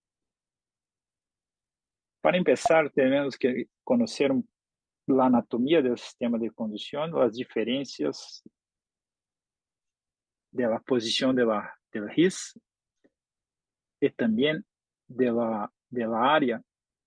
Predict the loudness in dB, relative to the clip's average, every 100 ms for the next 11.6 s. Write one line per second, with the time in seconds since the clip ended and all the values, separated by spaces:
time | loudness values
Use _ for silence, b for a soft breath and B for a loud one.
0 | _ _ -8 -6 -6 -6 -8 -6 -4 -2
1 | 0 -2 0 2 2 2 0 -2 -2 -4
2 | -4 0 2 0 -6 -12 _ _ _ _
3 | _ _ _ _ -8 -8 -2 2 2 0
4 | _ -12 -4 -2 -2 -4 -2 -2 -2 -4
5 | -6 -4 -4 -4 -8 _ -12 -6 -6 -6
6 | -10 _ -8 -6 -6 -6 -6 -4 -2 2
7 | 2 2 -4 _ _ _ _ _ _ _
8 | -2 0 0 0 -2 _ _ _ _ _
9 | _ _ _ _ _ _ _ 0 2 2
10 | 0 -4 -6 -8 -14 _ _ _ _ _
11 | _ -4 -2 -2 -6 -12